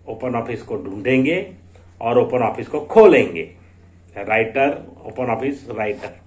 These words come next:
अब यहाँ पे क्या करेंगे, तो थोड़ा सा इसको मैं पहले zoom कर लेता हूँ।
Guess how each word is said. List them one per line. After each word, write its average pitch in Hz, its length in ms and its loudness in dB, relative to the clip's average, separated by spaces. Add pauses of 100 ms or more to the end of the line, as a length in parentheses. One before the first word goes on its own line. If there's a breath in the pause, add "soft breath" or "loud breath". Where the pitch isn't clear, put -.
(920 soft breath)
अब 170 260 6
यहाँ 165 280 0
पे 160 140 -2
क्या 151 200 -4
करेंगे, 143 400 -4
तो 117 720 -12
थोड़ा 127 180 -2
सा 135 120 -6
इसको 131 280 -4
मैं 127 220 0
पहले 120 300 -4
zoom 113 280 -8
कर 120 140 -6
लेता 117 300 -6
हूँ। 113 180 -10